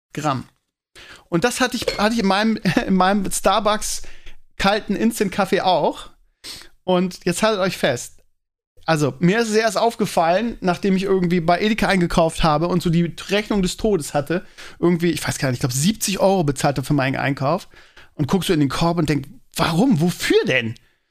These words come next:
So, und dann hab, hab ich mal mir den, den, den, äh, den Bon genommen und hab das mal gecheckt. Und dann kostet, und jetzt, ey, das ist eigentlich, eigentlich ist es so un-, eine Unverschämtheit, dass man das auch aus diversen Gründen nicht kaufen sollte, dass so zweihundertfünfzig Gramm einfach zwei Euro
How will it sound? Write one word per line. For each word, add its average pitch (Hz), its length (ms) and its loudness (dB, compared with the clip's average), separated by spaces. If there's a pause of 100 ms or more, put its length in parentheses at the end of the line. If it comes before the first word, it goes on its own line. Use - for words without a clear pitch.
(180)
So, 139 220 0
und 147 200 0
dann 175 160 2
hab, 175 200 -2
hab 190 120 2
ich 196 100 -2
mal 180 80 2
mir 170 160 2
den, 160 240 0
den, 147 240 2
den, 143 320 2 (140)
äh, - 220 -8
den 147 280 0
Bon 240 240 2
genommen 214 320 0
und 180 80 -2
hab 175 100 0
das 175 140 -6
mal 165 180 2
gecheckt. 185 460 -4 (500)
Und 175 120 -2
dann 175 160 2
kostet, 180 400 -2
und 160 80 0
jetzt, 165 200 -2
ey, 156 120 -2
das 131 180 -4
ist - 80 -10
eigentlich, 139 260 -2
eigentlich 160 200 0
ist 156 60 0
es 147 60 -2
so 180 160 0
un-, 208 160 0
eine 170 160 0
Unverschämtheit, 156 640 0
dass 160 140 -4
man 165 80 2
das 160 140 -4
auch 147 160 -2 (100)
aus - 80 -2
diversen 180 440 2
Gründen 175 260 2
nicht 135 160 0
kaufen 135 260 0
sollte, 131 380 -4 (420)
dass 175 140 0
so 214 180 0
zweihundertfünfzig 254 1400 -2
Gramm 220 480 0 (540)
einfach 190 280 -2
zwei 214 480 0
Euro 208 560 4